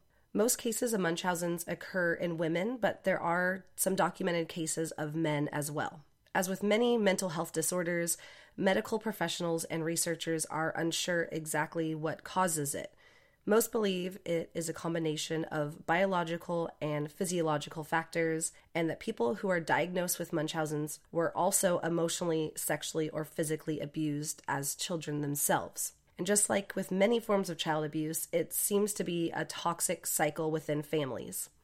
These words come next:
If you believe your friend or family member might have Munchausen's, it is recommended that you do not confront the individual yourself because it could make the situation worse. Talk to your medical provider about your concerns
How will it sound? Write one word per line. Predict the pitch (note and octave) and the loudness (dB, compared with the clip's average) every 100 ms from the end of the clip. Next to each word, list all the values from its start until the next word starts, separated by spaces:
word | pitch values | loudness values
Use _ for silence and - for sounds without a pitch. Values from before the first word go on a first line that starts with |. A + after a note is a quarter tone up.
| _ _ | _ _
If | - F#3 | -6 -2
you | A3+ | 0
believe | A#3+ A3+ G#3 - | 4 4 2 0
your | F#3 G#3 | 2 2
friend | G#3+ A3 G3+ | 4 6 6
or | |
family | G3+ F#3+ F3+ | 4 4 4
member | F3+ E3+ E3+ E3+ | 2 2 2 0
might | E3 E3+ F3+ | 0 0 0
have | F#3 E3 | -2 0
Munchausen's, | E3+ D#3 D#3 D3 D3+ D3+ D3 - | 0 0 0 -2 0 -2 -4 0
it | E3 D#3 | 0 0
is | E3+ F3 | -2 -2
recommended | G3 A3 A3 A3 | 0 2 2 2
that | F3+ E3 | 0 0
you | F3 | -2
do | E3 F#3 | -2 0
not | F3 E3+ - | 2 2 2
confront | G#3 F#3+ F#3 - - | -4 -4 -4 -4 -6
the | - | -4
individual | E3 D#3+ D#3+ D3+ D#3 D3+ | -4 -2 -6 -4 -2 -2
yourself | D3+ D3+ - G#3+ F#3+ - - | -2 0 4 4 4 0 -6
because | F3 F3 E3 | -6 -2 -2
it | - F3 | -2 -4
could | F3+ | -2
make | E3+ D3+ - | 0 0 -2
the | E3+ | -2
situation | - D3+ D#3+ C#3+ - D3+ | 0 0 0 0 0 -2
worse. | D3+ - - - - _ - | -2 -2 -2 -4 -4 _ 2
Talk | G#3 G#3 | 2 4
to | A3+ | 0
your | A#3 | 2
medical | F#3 F#3 F#3+ | 2 2 -4
provider | F#3 F3+ G#3 G#3 G#3 G#3 | -2 2 4 6 2 2
about | E3 D3+ | 0 -2
your | D3+ | -2
concerns | D#3 D#3+ - F3+ F3+ | -4 -2 2 4 2